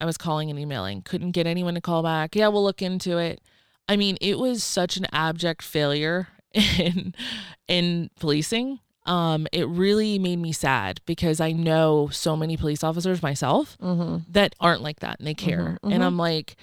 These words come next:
Speaker 2: Yeah, there's bad apples everywhere.
Speaker 1: there's bad apples everywhere. And so I basically ended up having to figure out who was my local representative, call them, and then I ended up ca-, figuring out how to get a hold of the mayor 'cause they were gonna
Speaker 2: Mm-hmm.
Speaker 1: be at a luncheon. And I was just like,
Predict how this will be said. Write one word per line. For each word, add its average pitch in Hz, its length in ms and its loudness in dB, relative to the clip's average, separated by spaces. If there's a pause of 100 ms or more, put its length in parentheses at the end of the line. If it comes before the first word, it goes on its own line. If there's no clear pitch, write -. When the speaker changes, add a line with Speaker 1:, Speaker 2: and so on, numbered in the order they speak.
Speaker 2:
Yeah, 190 140 -4
there's 208 160 0
bad 262 240 2
apples 165 320 4
everywhere. 139 240 2
Speaker 1:
there's 214 180 6
bad 208 200 6
apples 180 280 0
everywhere. 151 460 -2
And 175 180 0
so 196 320 2 (400)
I 185 200 2
basically 214 640 -2
ended 170 240 -2
up 165 120 0
having 160 320 -4
to 156 80 -2
figure 175 420 0
out 143 340 2 (340)
who 185 300 4
was 156 640 2
my 156 240 0
local 160 300 0
representative, 143 920 -4 (640)
call 185 300 6
them, 160 500 2 (140)
and 170 120 0
then 165 100 2
I 151 120 2
ended 165 240 0
up - 80 -14
ca-, - 220 -6 (160)
figuring 175 420 2
out 151 420 2
how - 180 -2
to 160 80 0
get 160 120 0
a 156 60 0
hold 151 240 0
of 143 120 -4
the 147 60 -4
mayor 147 500 0 (300)
'cause 160 140 0
they 165 100 6
were 160 80 6
gonna 160 140 2
Speaker 2:
Mm-hmm. - 20 2
Speaker 1:
be 160 100 4
at 147 60 2
a 147 40 2
luncheon. 151 480 0
And 156 180 -2
I 156 100 2
was 156 120 0
just 156 200 -6
like, 143 340 -6